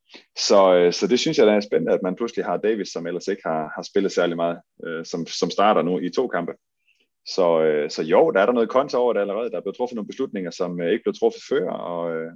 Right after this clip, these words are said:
og det er jeg spændt på at se, hvor det bærer hen ad. Som Alexander så fint siger, jamen, øh, han har selvfølgelig ikke haft tid nok endnu. Han har kun været her i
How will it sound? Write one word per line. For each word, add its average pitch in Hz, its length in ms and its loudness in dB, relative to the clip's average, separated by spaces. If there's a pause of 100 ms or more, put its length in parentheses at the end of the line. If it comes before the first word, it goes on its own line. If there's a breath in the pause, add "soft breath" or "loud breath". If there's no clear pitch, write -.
og - 100 -8
det 110 60 0
er 127 40 2
jeg 123 80 2
spændt 131 220 -2
på 131 60 -2
at 120 60 -4
se, 123 140 -2
hvor 110 80 0
det 113 140 -4
bærer 98 140 4
hen 101 140 0
ad. 107 80 -12 (260)
Som 92 220 -2
Alexander 95 380 -2
så 104 120 -10
fint 107 220 -4
siger, 113 180 0
jamen, 87 360 -2
øh, 82 200 -8
han 92 100 -6
har 80 60 -10
selvfølgelig 120 280 2
ikke 113 100 0
haft - 120 -10
tid 120 120 4
nok 101 180 4
endnu. 127 160 0
Han 107 100 -6
har 80 60 -8
kun 92 140 -4
været 95 140 0
her 82 80 -4
i 82 160 -6